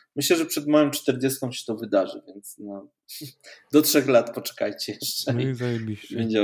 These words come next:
Speaker 1: okej.
Speaker 2: jeszcze, jeszcze, mam nadzieję, że do tego czasu jeszcze,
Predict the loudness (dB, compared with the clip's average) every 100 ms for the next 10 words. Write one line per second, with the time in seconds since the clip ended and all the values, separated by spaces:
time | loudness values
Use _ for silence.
0 | 4 4 2 -2 -2 -2 -2 0 0 2
1 | 2 4 4 2 0 -2 -2 -4 -6 -8
2 | -6 -8 -8 -8